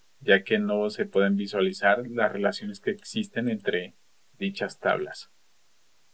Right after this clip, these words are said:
Bien, pero eso podemos, eh, resolverlo.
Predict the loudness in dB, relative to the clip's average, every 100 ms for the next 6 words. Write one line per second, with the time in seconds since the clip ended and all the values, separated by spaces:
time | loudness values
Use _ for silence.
0 | _ 4 6 6 0 -14 8 10 12 10
1 | 8 10 10 10 6 4 2 0 0 4
2 | 6 6 4 4 6 6 8 6 2